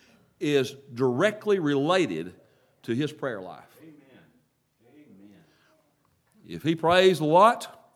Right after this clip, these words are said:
Speaker 1: and if, if he goes to the Lord and he asks him to give him guidance, he's gonna have guidance in his ministry. If he doesn't pray at all,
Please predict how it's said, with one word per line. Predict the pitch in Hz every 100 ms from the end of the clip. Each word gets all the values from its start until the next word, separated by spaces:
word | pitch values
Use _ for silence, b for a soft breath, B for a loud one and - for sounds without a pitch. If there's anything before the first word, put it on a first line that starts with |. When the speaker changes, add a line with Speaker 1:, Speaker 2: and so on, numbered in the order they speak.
| _ _ b b b b -
Speaker 1:
and | 127 135 135
if, | 160 151
if | 139 135
he | 180
goes | 175 190 185
to | 147
the | 147
Lord | 160 196 175
and | 120
he | 147 202
asks | 165 190 - - -
him | 170 185 185 165 - B B
to | 135
give | 127 185
him | 165 180
guidance, | 135 143 170 190 190 - _ b b b b b
he's | 143 156
gonna | 147 151
have | 165 170
guidance | 170 156 113 -
in | 117
his | 113
ministry. | 127 135 120
If | 101
he | 175
doesn't | 208 160 139
pray | 160 170
at | 156
all, | 170 196 214 185